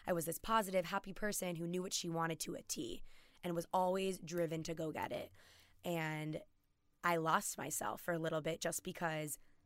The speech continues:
I lost what was important to me, where I didn't even know what was important to me anymore. And that's why I totally believe that he came into my life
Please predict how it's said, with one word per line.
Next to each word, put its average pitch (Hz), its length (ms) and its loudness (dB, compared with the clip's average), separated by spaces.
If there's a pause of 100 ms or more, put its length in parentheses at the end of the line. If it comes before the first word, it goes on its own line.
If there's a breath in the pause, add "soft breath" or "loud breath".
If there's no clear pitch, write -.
(480)
I 175 100 6
lost 170 360 8
what 180 100 4
was 175 80 0
important 175 420 2
to 208 80 0
me, 214 120 2
where 175 100 4
I 170 40 4
didn't 196 140 2
even 165 160 0
know 165 140 6
what 160 100 2
was 160 140 -6
important 160 360 -2
to - 60 -6
me 156 80 -8
anymore. 165 340 -8
And 180 200 0
that's 175 240 4
why 180 100 6
I 175 60 4
totally 175 340 -2
believe 160 240 0
that 160 140 -4
he 185 100 -10
came 160 240 -2
into 156 160 -4
my 151 160 0
life 151 380 -2